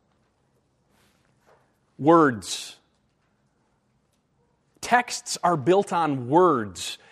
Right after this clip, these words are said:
and we want to make sure we understand what they mean.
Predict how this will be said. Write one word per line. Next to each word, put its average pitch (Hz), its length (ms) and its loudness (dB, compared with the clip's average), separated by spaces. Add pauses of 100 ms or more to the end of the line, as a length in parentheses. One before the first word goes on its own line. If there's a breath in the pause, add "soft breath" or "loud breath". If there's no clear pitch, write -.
(120)
and 165 140 -4
we 180 100 0
want 185 200 -2
to 185 40 -2
make 185 200 -4
sure 160 240 -4
we 175 180 -6
understand 160 640 -8
what 147 160 -6
they 175 140 -4
mean. 208 560 -8